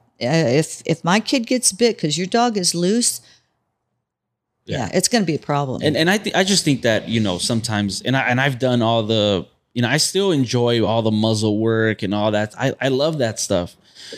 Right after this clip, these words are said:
Speaker 2: Um, it's, I'm, I'm, I do it more so in the field now. Uh, before I used to have, like, you know, fake break-ins into my house and this and that.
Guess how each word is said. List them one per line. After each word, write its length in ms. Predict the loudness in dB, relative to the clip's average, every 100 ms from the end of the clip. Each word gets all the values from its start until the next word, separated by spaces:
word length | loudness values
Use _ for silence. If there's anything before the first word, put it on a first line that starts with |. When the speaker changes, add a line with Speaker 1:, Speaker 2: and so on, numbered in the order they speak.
| -20 -20 _ -4
Speaker 2:
Um, 520 | 0 2 2 0 -2 -8 _ _ _ _ _ -2
it's, 180 | 0 -2 -6 -20 _
I'm, 200 | -2 0 0
I'm, 160 | 0 0
I 120 | 0
do 140 | 0 0
it 60 |
more 140 | 2 0
so 240 | 2 2
in 60 | 0
the 80 | -2
field 420 | 0 0 0 -4 -12
now. 420 | -6 -4 -4 -8 -10 -4
Uh, 220 | -2 -2 -2
before 380 | -2 0 2
I 40 | 2
used 180 | 2 0
to 80 |
have, 300 | 0 0 0
like, 200 | 0 0
you 80 | 2
know, 280 | 2 0 -4 _ _ _
fake 480 | -20 -2 2 2 -2 _ 0
break-ins 500 | 2 2 0 0 -2
into 200 | 0 0
my 180 | 2
house 520 | 2 0 2 0 -2 -2
and 120 | 0
this 260 | 0 0 -2
and 140 | 0
that. 240 | 0 0